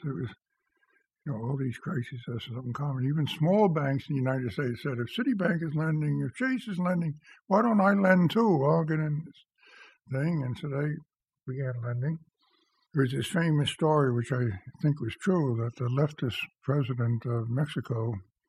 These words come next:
in the middle of, would have been probably nineteen eighty-one, his finance minister went to him and central bank and said, "Look, we can't keep borrowing like this. We gotta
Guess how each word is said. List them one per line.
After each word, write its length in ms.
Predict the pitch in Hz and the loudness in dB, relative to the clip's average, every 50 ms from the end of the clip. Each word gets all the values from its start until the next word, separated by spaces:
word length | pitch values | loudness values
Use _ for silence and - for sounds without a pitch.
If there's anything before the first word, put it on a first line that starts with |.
| _ _ _ _ _ _ _ _ _ _ _ _ _ _ _ _ 139 | _ _ _ _ _ _ _ _ _ _ _ _ _ _ _ _ -4
in 140 | 120 113 | -2 -2
the 80 | 113 113 | 0 0
middle 360 | 117 123 131 139 131 120 120 | 0 0 0 0 0 2 2
of, 300 | 120 117 113 110 113 117 | 2 0 0 -2 -2 -2
would 100 | 120 110 | -4 -4
have 100 | 113 113 | -4 -4
been 260 | 117 107 107 107 98 92 - - | -4 -2 -2 -2 -4 -6 -8 -12
probably 260 | - 160 160 135 117 | -10 -8 -6 -4 0
nineteen 360 | 117 117 120 120 - 135 123 | 0 2 2 2 0 0 0
eighty-one, 560 | 117 117 120 117 110 131 156 165 151 139 123 - _ _ _ _ _ _ _ - - _ _ _ _ _ _ _ _ _ _ _ _ _ _ _ _ | 0 0 0 0 2 4 6 6 6 4 2 0 _ _ _ _ _ _ _ -20 -20 _ _ _ _ _ _ _ _ _ _ _ _ _ _ _ _
his 320 | - 110 127 151 156 147 - - | -2 0 0 0 0 -2 -6 -4
finance 380 | - 139 143 147 160 160 - 165 | 0 2 4 4 4 4 2 2
minister 340 | 156 143 143 120 - 151 | 2 2 2 2 0 -2
went 200 | 135 135 135 131 | 0 0 0 0
to 220 | - 151 147 139 135 | 0 0 0 2 2
him 160 | 135 131 127 | 2 2 2
and 140 | 131 131 123 | 0 0 -2
central 320 | - 151 156 147 139 135 | -2 0 0 0 0 0
bank 140 | 139 143 143 | 0 0 0
and 120 | 147 143 | 0 0
said, 200 | 147 151 156 147 | -2 -2 -4 -2
"Look, 160 | 165 165 - - | -4 -4 -2 -2
we 100 | 151 - | -2 0
can't 240 | - 180 180 - | 2 0 0 0
keep 180 | - - 180 - | -2 -4 -4 -2
borrowing 400 | - 151 165 180 190 185 156 139 | 0 0 0 2 2 2 2 2
like 180 | 131 131 127 117 | 2 0 -2 -4
this. 180 | - - - - | -8 -12 -10 -10
We 100 | 147 135 | -8 -8
gotta 200 | 147 156 - | -6 -8 -10